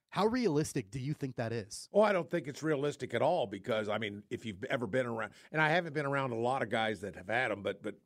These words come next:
Speaker 2: we've had 'em, uh, through the course of particularly indoor professional football, a couple here or there. But it's, it's, uh, it's a tough deal. I mean, it is a tough deal. Now, and also, by the way, if you're a twenty-one-year-old kid, you're gonna heal faster than you are when, when you're a forty-year-old,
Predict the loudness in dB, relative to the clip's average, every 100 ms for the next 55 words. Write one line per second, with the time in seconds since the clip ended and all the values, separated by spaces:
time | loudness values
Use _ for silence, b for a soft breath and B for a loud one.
0 | _ -12 -8 0 4 4 0 -10 b b
1 | b b 0 2 0 -6 -8 -2 0 0
2 | -4 -10 -4 -4 -4 -6 -4 -2 -4 -4
3 | -4 -2 -2 -8 -8 -6 -4 -4 -6 -8
4 | -4 -4 -2 -4 -6 b b b b b
5 | -2 0 -2 -6 -4 -2 -2 -4 -2 0
6 | 0 -2 -8 _ _ -6 -2 -2 0 -2
7 | 0 0 0 -4 -2 2 2 2 2 0
8 | 0 0 0 0 0 -2 B B 2 2
9 | B 0 0 2 4 4 2 -4 -6 -4
10 | -2 -4 -4 -4 -4 -4 -6 B -10 2
11 | 4 4 0 -2 -2 -2 -6 -4 0 0
12 | 0 -2 -4 -2 -2 -2 0 -2 0 0
13 | -2 -2 -4 -2 2 4 4 2 -2 0
14 | 0 0 -2 -4 -2 2 2 2 -2 0
15 | 2 0